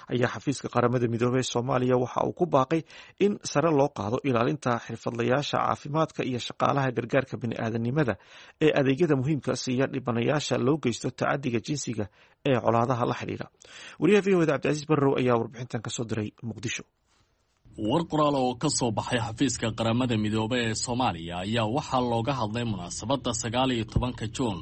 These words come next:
Speaker 2: sanad walba lagu gorfeeyo sidii loo cirib tiri lahaa tacadiyada jinsiga ah ee xilliyada colaadaha dhaca. Sanadkan waxaa si gaara loogu soo qaatay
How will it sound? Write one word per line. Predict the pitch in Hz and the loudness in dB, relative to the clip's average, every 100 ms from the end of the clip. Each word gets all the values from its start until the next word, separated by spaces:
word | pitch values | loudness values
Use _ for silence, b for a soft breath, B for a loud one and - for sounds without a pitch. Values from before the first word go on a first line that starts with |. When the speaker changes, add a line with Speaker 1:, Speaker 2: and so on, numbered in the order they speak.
| 71 B B B B | -10 B B B B
Speaker 2:
sanad | - - 180 147 | -12 -4 -2 0
walba | 131 123 143 | -2 -2 0
lagu | 139 127 135 | 0 0 -2
gorfeeyo | 110 - 95 92 113 | -4 -6 -8 -4 -4
sidii | 113 156 139 | -4 0 0
loo | 120 131 | 2 0
cirib | 127 127 117 | 0 -4 -4
tiri | 127 123 | -4 -4
lahaa | 92 90 113 | -4 -2 -2
tacadiyada | 117 95 90 90 104 131 123 | -2 -6 -6 -6 -2 0 0
jinsiga | 117 143 127 110 90 | 0 0 0 -2 -4
ah | 98 110 - B B B B | 0 -2 -2 B B B B
ee | 104 113 | -4 -4
xilliyada | 123 135 147 156 127 | -2 0 0 2 0
colaadaha | 123 117 117 135 110 | 2 2 2 0 -4
dhaca. | 90 92 110 107 | -6 -2 -2 -2
Sanadkan | - - 117 101 123 120 | -6 -6 -6 -4 -4 -2
waxaa | 127 123 113 | -2 -2 -2
si | - | -4
gaara | 127 131 113 | -4 -2 -2
loogu | 113 113 117 151 | -2 -2 -4 -4
soo | - 120 | -4 -6
qaatay | 117 85 - 113 | -6 -10 -6 -6